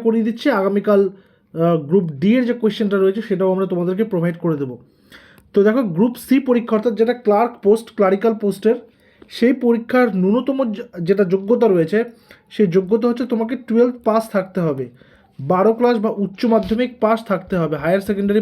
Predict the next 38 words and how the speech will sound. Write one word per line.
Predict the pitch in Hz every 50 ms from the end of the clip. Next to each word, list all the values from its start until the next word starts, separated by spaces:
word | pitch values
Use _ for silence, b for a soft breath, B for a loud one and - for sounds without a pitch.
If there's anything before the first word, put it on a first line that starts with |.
| 214 208
পাস | 196 196 196 - 196
থাকলেই | 180 175 - 220 240 269 277 B B B B B B B B B - 175
এটা | 180 202 214 202
কিন্তু | 208 208 214 208 208 -
করতে | 202 196 190 - 233 208
পারবে। | 208 185 190 240 254 254 -
তার | 233 226 220 -
পাশাপাশি | 208 190 - 233 220 240 240 269 240 175 190
এইচএসে | 190 208 208 240 254 277 269 -
ফিফটি | 233 208 - - 294 277
পার্সেন্ট | 285 254 247 254 233 214 202
মার্কসের | 196 196 196 - 214 202
কথা | 202 196 208 185
সেখানে | 202 185 190 190 190 190
কিন্তু | 185 185 180 151 151
বলা | 160 170 180 180
হয় | 202 240 277 - - - - - _ _ - B B B B B B - - - - _ _ _ _ b b b b b b b b b b - -
for | 226 233 220 214 208
your | 214 226 226 220 214
candidates। | 214 202 196 202 202 226 285 277 - - - - B B B B B B B B B - 160 170 180
আর | 180 180 170 151
যারা | 180 180 185 190 190 185
এসসি, | 185 185 190 220 220
এসটি, | 208 214 - 220
ওবিসি | 208 208 202 240
রয়েছে | 220 233 233 294 262
তাদের | 254 220 226 208 -
ফর্টি | 208 202 196 196 196 -
ফাইভ | 202 190 185 190 196
পার্সেন্ট | 190 190 202 185 180 185
থাকলে | 175 180 180 175 170
কিন্তু | 180 175 165 170 165
হবে, | 175 165 226 294 269 185
অর্থাৎ | 175 170 208 202 208 - B B B B B B B B B - 202
উচ্চ | 190 196 - 247 247
মাধ্যমিকে | 247 226 240 247 254 262 262 254 240
পঞ্চাশ | 220 214 214 208 262 247 -
শতাংশ | 254 220 226 233 233 214